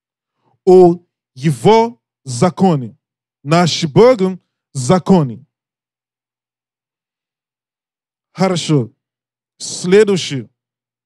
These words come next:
Сейчас мы узе-, мы уже узнаем, что его правда, его истина — это то же самое, или это значит его законе, его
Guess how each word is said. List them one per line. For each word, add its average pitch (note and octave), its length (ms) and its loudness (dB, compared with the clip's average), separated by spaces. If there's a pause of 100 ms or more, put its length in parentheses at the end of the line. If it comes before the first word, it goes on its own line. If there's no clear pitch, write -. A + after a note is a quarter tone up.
(1000)
Сейчас F#3 500 -2
мы F#3+ 120 0
узе-, F#3 280 0
мы F3+ 220 0
уже F#3 300 2
узнаем, F3+ 560 0
что F3+ 460 2 (400)
его D3+ 380 0
правда, F#3 600 -2 (320)
его D3+ 300 0
истина — F3+ 720 -2 (340)
это E3 440 -4 (340)
то A#3+ 240 4
же D#3+ 140 -2
самое, F3 680 -2 (560)
или E3 200 -2
это E3+ 320 -2
значит E3+ 680 -4 (380)
его G3 680 2 (140)
законе, C3 960 -2 (960)
его E3 720 2